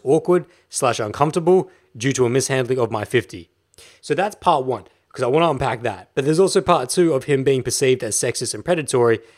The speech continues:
and that trickles into his perception. That's, that's kind of like a different kettle of fish there. But if we just go on part one, if we just go on him saying that what he's most afraid of is that of having a poor interaction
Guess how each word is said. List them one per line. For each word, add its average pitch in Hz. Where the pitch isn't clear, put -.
and 117
that 117
trickles 107
into 104
his 98
perception. 104
That's, -
that's 131
kind 135
of 117
like 113
a 127
different 113
kettle 107
of 95
fish -
there. 92
But 151
if 151
we 190
just 247
go 190
on 143
part 123
one, 120
if 135
we 185
just 202
go 208
on 160
him 165
saying 143
that 127
what 131
he's 131
most 170
afraid 151
of 101
is 131
that 139
of 120
having 139
a 110
poor 175
interaction 151